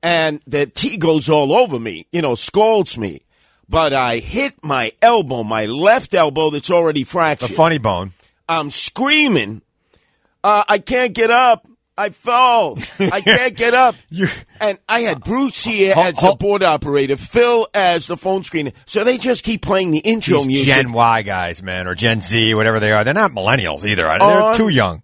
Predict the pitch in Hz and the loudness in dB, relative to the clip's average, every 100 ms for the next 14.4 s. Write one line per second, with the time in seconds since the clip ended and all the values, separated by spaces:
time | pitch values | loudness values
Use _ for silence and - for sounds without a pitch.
0 | - 165 151 - 190 185 180 175 - 165 | -6 -4 -4 0 2 2 0 -2 0 0
1 | 151 - 202 165 120 95 98 - _ _ | 0 2 2 2 -2 -8 -12 -20 _ _
2 | _ 143 170 165 165 170 151 - - 196 | _ -2 0 0 0 -2 -2 -10 -8 -4
3 | 254 196 165 151 143 135 139 139 135 131 | 0 0 2 2 2 0 0 0 0 -2
4 | 127 - 127 117 113 - 131 143 165 170 | -2 -2 -2 0 -2 0 0 4 2 2
5 | 139 123 127 123 156 175 139 143 139 143 | -4 -2 -2 0 2 2 2 0 2 2
6 | 170 180 170 131 131 - 127 123 117 107 | 0 0 2 2 0 -4 -2 -2 0 2
7 | 110 - - 113 107 104 107 110 - 113 | 2 0 -6 -2 0 2 2 0 -2 -4
8 | 101 104 - 107 107 113 147 _ _ _ | -4 -8 -2 -2 0 -4 -10 _ _ _
9 | _ - 95 95 95 117 117 131 113 107 | _ -2 2 2 0 -2 -2 -2 -4 0
10 | 110 107 104 98 95 - 127 113 - 104 | 2 2 0 0 -2 -2 -2 0 0 0
11 | 110 - _ _ _ _ _ 117 131 147 | 0 -2 _ _ _ _ _ 0 0 2
12 | 160 156 120 - 113 131 196 185 156 127 | 0 2 -2 -2 -2 0 0 2 2 0
13 | 110 151 147 135 120 - 127 139 117 117 | 0 2 4 2 -2 -2 -2 2 2 2
14 | 107 101 95 | -2 -4 -4